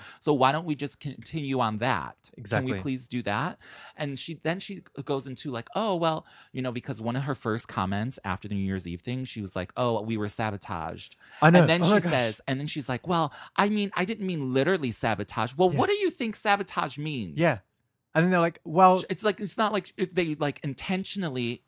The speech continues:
Speaker 1: okay, well, that's what sabotage means.
Speaker 2: I know.
Speaker 1: Like, it was intentionally
Speaker 2: Exactly.
Speaker 1: done.
Speaker 2: She doesn't know what
Speaker 1: She doesn't even know
Speaker 2: no.
Speaker 1: how to speak properly.
Speaker 2: Then I loved when she <laughs> said,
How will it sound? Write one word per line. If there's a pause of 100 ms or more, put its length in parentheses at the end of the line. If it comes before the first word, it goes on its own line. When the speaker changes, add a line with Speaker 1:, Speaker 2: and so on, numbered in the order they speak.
Speaker 1:
okay,
well, (320)
that's
what
sabotage
means.
Speaker 2:
I
know.
Speaker 1:
Like,
it
was
intentionally
Speaker 2:
Exactly.
Speaker 1:
done.
Speaker 2:
She
doesn't
know
what
Speaker 1:
She
doesn't
even
know
Speaker 2:
no.
Speaker 1:
how
to
speak
properly.
Speaker 2:
Then
I
loved
when
she
<laughs>
said,